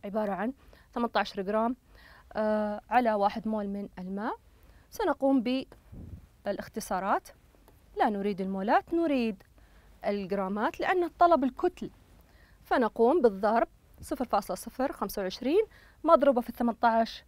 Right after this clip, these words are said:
فاصلة صفر اثنين وستنزل معنا الجرامات من الماء، الناتج صفر فاصلة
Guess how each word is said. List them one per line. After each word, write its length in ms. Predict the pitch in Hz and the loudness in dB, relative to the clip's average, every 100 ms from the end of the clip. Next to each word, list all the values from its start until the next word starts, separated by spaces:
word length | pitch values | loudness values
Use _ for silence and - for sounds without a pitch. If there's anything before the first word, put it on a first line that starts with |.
| _ - | _ 2
فاصلة 500 | 226 220 220 214 208 - - - | 2 4 0 0 0 -8 -20 -10
صفر 280 | - 254 208 | -6 -4 -6
اثنين 440 | - 233 262 403 - - - _ _ | -4 -2 0 0 -4 -14 -20 _ _
وستنزل 640 | 311 294 - - 339 262 240 | 2 4 2 0 2 4 2
معنا 420 | 247 240 240 233 - - - 226 | 2 2 0 -2 -8 -20 -14 -8
الجرامات 640 | 208 208 214 220 220 - | -4 -2 -2 -4 -6 -8
من 200 | 214 214 196 | -8 -8 -8
الماء، 380 | 202 226 277 | -6 -2 -2
الناتج 500 | 381 339 330 320 294 | 2 2 2 0 -2
صفر 300 | - 311 277 | -4 -6 -4
فاصلة 540 | - 247 247 233 226 | 2 2 2 -2 -2